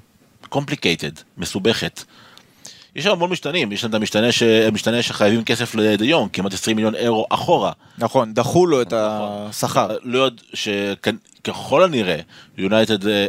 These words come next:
Speaker 1: אה, ברסה רוצה שיונייטד תשלם אקסטרה כסף בשביל לכסות את החוב הזה לפרנקי.
Speaker 2: התחושה שלי אבל שהבעיה היא לא מנצ'סטר יונייטד, כלומר לא במשא ומתן,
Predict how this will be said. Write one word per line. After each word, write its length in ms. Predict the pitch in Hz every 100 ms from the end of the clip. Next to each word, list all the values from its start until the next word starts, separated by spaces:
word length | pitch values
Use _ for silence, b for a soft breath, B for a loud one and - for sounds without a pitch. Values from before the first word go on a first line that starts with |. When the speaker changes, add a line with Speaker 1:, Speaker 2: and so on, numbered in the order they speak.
| 107
Speaker 1:
אה, 100 | 101
ברסה 340 | 117 117 113
רוצה 320 | 101 98 113
שיונייטד 560 | - 104 104 113 117 107 101 B B -
תשלם 400 | - 113 110 110 -
אקסטרה 320 | 117 - - 104
כסף 440 | 151 151 175 147
בשביל 260 | 107 101 110
לכסות 320 | - 90 110
את 100 | 110
החוב 260 | 104 127 120
הזה 140 | 113
לפרנקי. 480 | 110 - 120 95 85 -
Speaker 2:
התחושה 400 | 127 - 139 -
שלי 240 | 214 220 226
אבל 140 | 220
שהבעיה 460 | 202 214 196 202 208
היא 160 | 202
לא 580 | 196 196 202 196 202 196 190
מנצ'סטר 440 | 190 190 - 170
יונייטד, 380 | 175 190 180 -
כלומר 380 | 170 160 160 151
לא 140 | 156
במשא 340 | 165 165 151
ומתן, 500 | 165 160 160 214 156